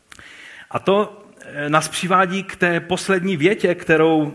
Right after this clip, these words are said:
eh, kterou v-, bych jenom, eh, zopakoval z toho, eh, Petrova kázání. A, eh, když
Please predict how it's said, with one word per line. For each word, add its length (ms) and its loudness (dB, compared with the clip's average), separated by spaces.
eh, 260 -2
kterou 720 0
v-, 440 -20
bych 240 -4
jenom, 420 0
eh, 240 -4
zopakoval 640 -2
z 120 -10
toho, 400 -2
eh, 160 -4
Petrova 420 0
kázání. 760 -4
A, 380 0
eh, 640 -4
když 340 -10